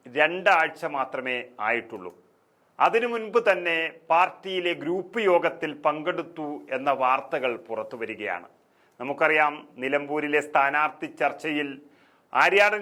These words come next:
ഷൗക്കത്തിൻ്റെ പേര് വരുമ്പോൾ തന്നെ പല എതിർപ്പും ഉണ്ടായിരുന്നത് അദ്ദേഹം ഒരു ഗ്രൂപ്പ് വക്താവാണ്, അല്ലെങ്കിൽ പാർട്ടിക്കുള്ളിൽ ഗ്രൂപ്പുണ്ടാക്കി പാർട്ടിയെ ചതിക്കുന്നു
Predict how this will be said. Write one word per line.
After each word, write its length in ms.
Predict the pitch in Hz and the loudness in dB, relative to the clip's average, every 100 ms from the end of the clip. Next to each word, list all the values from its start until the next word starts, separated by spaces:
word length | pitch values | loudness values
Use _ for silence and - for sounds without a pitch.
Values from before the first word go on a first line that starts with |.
| - | 0
ഷൗക്കത്തിൻ്റെ 560 | 208 202 202 208 190 190 190 | -2 0 -2 -2 -2 -2 4
പേര് 280 | 185 202 208 | 4 6 2
വരുമ്പോൾ 340 | 196 190 190 190 190 | 0 0 0 2 0
തന്നെ 220 | 180 180 175 | 2 0 2
പല 120 | 165 180 180 | 2 4 2
എതിർപ്പും 440 | 175 185 175 202 185 175 | 0 -2 -2 -4 -2 2
ഉണ്ടായിരുന്നത് 720 | 170 180 180 175 170 165 165 160 160 - _ _ _ - | 4 4 4 0 -2 0 0 0 -6 -18 _ _ _ -2
അദ്ദേഹം 320 | 160 220 196 214 | 4 4 4 2
ഒരു 100 | 214 175 | 0 2
ഗ്രൂപ്പ് 340 | 196 214 214 220 | 2 2 2 4
വക്താവാണ്, 680 | 196 185 208 196 190 185 180 175 - | 4 4 2 4 4 2 0 -6 -6
അല്ലെങ്കിൽ 360 | 147 185 185 185 175 - 160 | -4 -2 -2 -4 -6 -2 2
പാർട്ടിക്കുള്ളിൽ 840 | 170 175 - 202 - 190 185 180 151 | 4 2 -6 -10 -4 -2 0 0 0
ഗ്രൂപ്പുണ്ടാക്കി 800 | 165 185 190 190 180 180 175 175 170 170 | 0 0 0 2 4 4 2 -8 -4 0
പാർട്ടിയെ 580 | 170 175 - 185 180 175 175 - _ _ _ _ - | 0 0 -8 0 2 2 -2 -10 _ _ _ _ 2
ചതിക്കുന്നു 560 | 202 208 247 - 226 | 4 4 -4 -4 -2